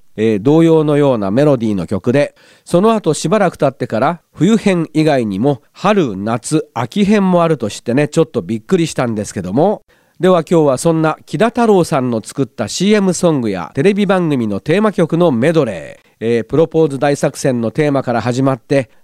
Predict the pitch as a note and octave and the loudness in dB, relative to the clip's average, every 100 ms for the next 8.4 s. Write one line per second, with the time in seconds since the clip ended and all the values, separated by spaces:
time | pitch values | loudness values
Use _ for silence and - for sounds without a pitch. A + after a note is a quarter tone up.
0 | - C3+ G#3 A3+ - F3+ F3+ F3 D3+ A2 | -2 2 2 0 -2 -2 0 -2 0 -2
1 | - C#3+ C#3+ C3+ - C#3 A2+ F2 D2 - | -2 0 2 0 -2 -2 -2 -6 -10 -2
2 | D3+ G#3+ - F3 G#2 F#2 - - - _ | 0 0 2 0 0 -4 -6 -6 -10 _
3 | _ - A3 - D#3 D#3 C#3 C#3+ B2+ - | _ -4 -4 -2 -2 0 0 0 -2 -2
4 | D#3 - - D#3+ A#3 G3 F3 F3 C#3+ A#2+ | -4 -4 -4 0 2 2 2 2 2 -2
5 | - G#2+ G2 B2 G#3+ - - C3+ A2+ - | -4 -6 -4 -2 -2 -4 -4 -2 0 -2
6 | D3 - _ - B2 - - F3+ A3 A3+ | -2 -6 _ -10 -10 -10 -2 0 2 2
7 | G#3 E3 C#3+ D3 C3+ B2 C#3+ D3 B2+ B2+ | 2 2 0 -2 -2 -2 -2 -2 2 4
8 | A#2 - C3+ | 2 -2 -6